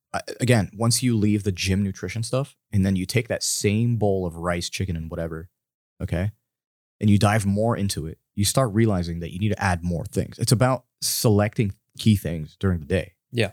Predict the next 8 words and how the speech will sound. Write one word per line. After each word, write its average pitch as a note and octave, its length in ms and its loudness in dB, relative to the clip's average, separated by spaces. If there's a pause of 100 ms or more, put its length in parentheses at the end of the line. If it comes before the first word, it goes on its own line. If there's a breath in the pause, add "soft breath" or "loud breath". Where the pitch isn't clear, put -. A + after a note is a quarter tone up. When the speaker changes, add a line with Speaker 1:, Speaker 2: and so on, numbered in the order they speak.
Speaker 1:
It's G#2 120 -2
not B2+ 120 6
necessarily A#2+ 460 2
having G2+ 260 -2
chicken, G2+ 640 -2 (680)
rice F#2 600 0 (560)
all F2 140 2
day. F2+ 180 0